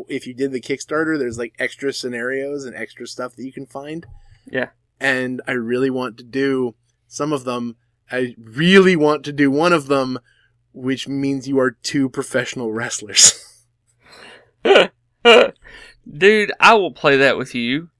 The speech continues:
Speaker 1: It's two professional wrestlers, and so basically you are pretty much cutting promos on each other. <laughs>
Speaker 2: So let's do that. Um, I,
Speaker 1: Let's
Speaker 2: I, I, I really
Speaker 1: co-,
Speaker 2: wanna do that.
Speaker 1: coming to, coming to the Inroads Plays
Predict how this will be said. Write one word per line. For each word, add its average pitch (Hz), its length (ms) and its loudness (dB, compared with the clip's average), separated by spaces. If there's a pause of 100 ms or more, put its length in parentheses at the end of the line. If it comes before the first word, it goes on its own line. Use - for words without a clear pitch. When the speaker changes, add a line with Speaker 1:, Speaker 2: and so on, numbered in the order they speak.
(100)
Speaker 1:
It's 131 340 -6
two 180 260 0
professional 156 640 -2
wrestlers, 123 540 -4
and 127 120 -14
so 131 140 -8
basically 135 520 0
you 123 180 -4
are 110 140 -6 (140)
pretty 151 220 -2
much 143 240 -4 (120)
cutting 135 340 -4
promos 120 560 -4
on 113 120 -8
each - 240 -4
other. 151 420 4
<laughs> - 60 -20 (500)
Speaker 2:
So 160 340 6
let's 185 220 0
do 233 220 2
that. 131 400 2 (280)
Um, 135 760 4
I, 147 120 4
Speaker 1:
Let's - 180 4
Speaker 2:
I, 135 100 0
I, 117 320 -4
I - 100 -2
really 147 220 0
Speaker 1:
co-, 202 100 8
Speaker 2:
wanna 196 80 -4
do 202 120 -2
that. 151 60 -2
Speaker 1:
coming 208 240 8
to, 214 120 8
coming 196 280 4
to 202 80 0
the 180 120 4
Inroads 165 380 4
Plays 156 720 2